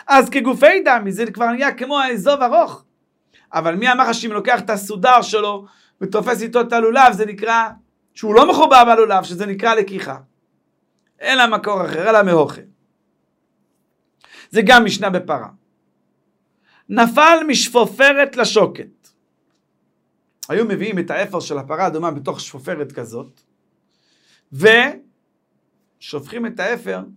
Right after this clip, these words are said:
אחרי שהוא היה ממלא מים מה-, בתוך השוקת של האבן, היה שופך על זה אפר.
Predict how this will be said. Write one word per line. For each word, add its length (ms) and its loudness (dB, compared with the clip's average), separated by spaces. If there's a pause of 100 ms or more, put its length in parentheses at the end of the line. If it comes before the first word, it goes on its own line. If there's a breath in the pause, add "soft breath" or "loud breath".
אחרי 240 0
שהוא 140 -4
היה 120 0
ממלא 400 0
מים 480 -4 (1120)
מה-, 1120 -2 (380)
בתוך 300 -6
השוקת 400 -8
של 160 -6
האבן, 300 -12
היה 80 -10
שופך 380 -12
על 80 -8
זה 180 -10
אפר. 240 -14